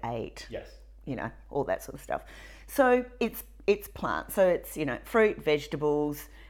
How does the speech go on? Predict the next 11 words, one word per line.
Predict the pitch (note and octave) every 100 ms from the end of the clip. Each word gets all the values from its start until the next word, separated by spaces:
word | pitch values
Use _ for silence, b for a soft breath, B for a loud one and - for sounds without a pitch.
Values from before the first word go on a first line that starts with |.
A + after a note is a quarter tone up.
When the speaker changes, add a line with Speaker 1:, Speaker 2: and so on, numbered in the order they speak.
| B -
Speaker 1:
um, | B2+ B2 B2 A#2+ B2 - - -
nuts | D3+ D#3 -
and | C3
seeds | - C3+ C3+ C3+ - -
and | B2+
grains, | C3+ C3 C3+ C3 B2+ B2+ B2
all | - D3
those | C3 E2
sorts | - - -
of | C3+
things. | - - -